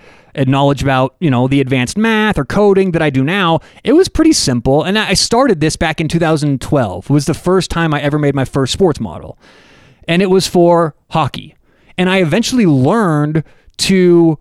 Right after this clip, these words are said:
mold that model, make a couple changes here, a couple changes there into,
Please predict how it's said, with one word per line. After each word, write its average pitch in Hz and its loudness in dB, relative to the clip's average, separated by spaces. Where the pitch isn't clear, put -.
mold 160 2
that 202 -4
model, 180 2
make 175 -2
a 190 0
couple 196 -2
changes 196 0
here, 175 2
a 165 0
couple 180 -2
changes 180 -2
there 156 0
into, 151 2